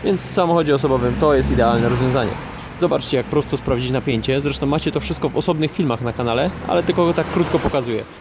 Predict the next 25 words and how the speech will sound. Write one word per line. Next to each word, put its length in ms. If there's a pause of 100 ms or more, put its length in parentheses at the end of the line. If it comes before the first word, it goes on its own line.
(100)
Przykładamy 520
czarne 400 (580)
do 160
minusa 400 (760)
i 80
czerwone 480 (180)
do 300
plusa. 280 (1200)
I 140
mamy 240
już 160
wartość 480 (320)
akumulatora 520 (340)
dwanaście 400
i 60
pół, 220 (760)
e, 220
volta 340
prądu 300
stałego, 400 (200)
e, 100
napięcia 340
stałego, 280
przepraszam. 380 (1400)
E, 60